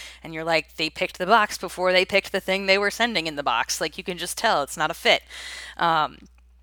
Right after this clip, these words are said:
we don't wanna do the same <laughs> thing with our content. So, yeah, once you have the focus, the, the question that I like to ask is, you know, "What's the best way to bring this to life?"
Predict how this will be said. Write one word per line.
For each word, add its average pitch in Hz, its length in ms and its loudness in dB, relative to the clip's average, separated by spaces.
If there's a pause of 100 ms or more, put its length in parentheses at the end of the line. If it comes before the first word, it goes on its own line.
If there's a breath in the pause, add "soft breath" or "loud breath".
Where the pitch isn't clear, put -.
(160)
we 202 120 -2
don't 208 80 6
wanna 196 120 4
do 190 120 -2
the 180 80 -2
same 202 200 4
<laughs> - 160 -4
thing 214 140 2
with 175 120 0
our 165 120 4
content. 165 440 0
So, 175 300 2 (380 loud breath)
yeah, 220 100 2
once 185 220 0
you 233 60 -2
have 214 80 -2
the 190 80 -4
focus, 196 560 -2
the, 170 260 0
the 170 80 -8
question 185 400 0
that 170 100 0
I 170 100 2
like 170 180 -2
to - 80 -8
ask 151 280 -2
is, 151 160 -12
you 165 80 -8
know, 151 80 -8
"What's 170 400 -8
the 185 100 -6
best 160 280 -2
way 165 120 -4
to 160 80 -6
bring 156 200 -10
this 151 200 -10
to - 100 -6
life?" 131 380 -6